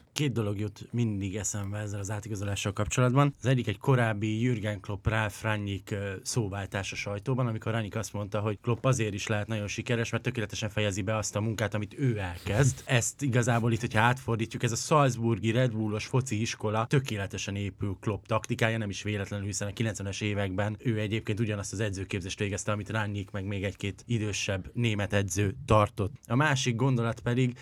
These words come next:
Speaker 1: itt cseng a fülemben, amikor májusban, ugye az előző idény végén Dominikkal egy órát beszélgethettem Lipcsében, és szóba került Klopp. És akkor ő még így nagyon óvatosan beszélt erről, hogy hát ő azt nem mondhatta egyetlen korábbi interjúban sem,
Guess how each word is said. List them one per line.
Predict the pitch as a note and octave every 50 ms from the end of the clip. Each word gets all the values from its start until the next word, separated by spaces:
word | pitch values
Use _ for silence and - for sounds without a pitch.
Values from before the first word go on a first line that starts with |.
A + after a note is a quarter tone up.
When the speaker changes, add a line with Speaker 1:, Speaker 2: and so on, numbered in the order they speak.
| - - -
Speaker 1:
itt | - C3+ C#3 C3+
cseng | - - A#2+ A#2 G#2+
a | G2
fülemben, | - - A#2+ A#2 A2+ A2 G#2+ A2 A2
amikor | A2 G#2+ A2 G#2 - A#2 A2+ A2+ A2 - -
májusban, | A#2+ B2 B2 A#2+ A2+ G#2+ F#2+ F#2 A2 G#2+
ugye | G#2+ G2+ A2
az | G2+ A2
előző | A#2+ A2 G#2 F2+ G#2
idény | A2 G#2+ G2+ G2 G2 G2+
végén | A2 A2 G#2 F2+ F#2 G2 G2 G2
Dominikkal | G2 G#2+ G2+ G2 F#2+ F#2 - - F#2+ F#2+
egy | G2 G2
órát | G#2+ G2+ G2 F#2+ F#2
beszélgethettem | F2 G#2 F#2+ - - F#2+ F2 F#2+ F2+ - G2+ F#2 - - G#2 F#2+ F#2+
Lipcsében, | G#2 A#2 - - - C3+ B2+ C#3 C#3+ C3 -
és | G2+
szóba | - - B2 F#2 E2+ G#2
került | - A2 G2 G2+ G2 -
Klopp. | - - F#2+ E2+ - - - - - C3 C3
És | A#2+ - C#3+
akkor | C3 - C#3 A#2+
ő | B2+ C3
még | B2 B2 A#2 A2
így | A#2+ A#2+
nagyon | B2+ A#2+ G#2 F#2+ G2
óvatosan | G#2 F#2 E2+ D#2 - - - - A2
beszélt | G2 G2+ - - G2 F2+ -
erről, | G#2+ A2+ A#2 A#2+ A2
hogy | G2+ G2
hát | - - G#2+ G2+
ő | - A2+
azt | G2+ -
nem | D3+ C3+ A#2+ A#2
mondhatta | G#2 F#2 F2+ - F2 E2 - -
egyetlen | G2 G2+ F#2+ F2 - F2 E2
korábbi | E2 G2+ G2+ F#2 F2 E2 F#2 G2
interjúban | G2 F#2 - F2+ F2+ E2+ F#2 F2 F2+ F2+
sem, | F2+ - A2 A2 G#2+